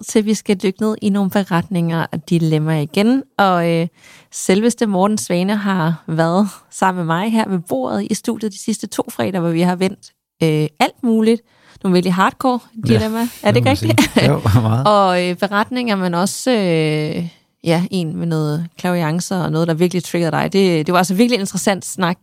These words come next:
Speaker 1: i, øh, sidste
Speaker 2: <laughs>
Speaker 1: afsnit,
Speaker 2: Ja.
Speaker 1: hvor at, øh, vi dykkede ned i. Jeg synes virkelig, du var spot on med, med det, du tænkte omkring det, også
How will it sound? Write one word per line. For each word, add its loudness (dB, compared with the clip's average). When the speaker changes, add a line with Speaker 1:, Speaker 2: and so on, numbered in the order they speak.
Speaker 1:
i, 0
øh, 4
sidste 0
Speaker 2:
<laughs> 0
Speaker 1:
afsnit, 0
Speaker 2:
Ja. 0
Speaker 1:
hvor 0
at, -4
øh, 0
vi 0
dykkede 0
ned 0
i. -4
Jeg 2
synes -4
virkelig, 2
du -8
var 0
spot -4
on -4
med, -4
med -4
det, 0
du -4
tænkte -6
omkring -8
det, -10
også -4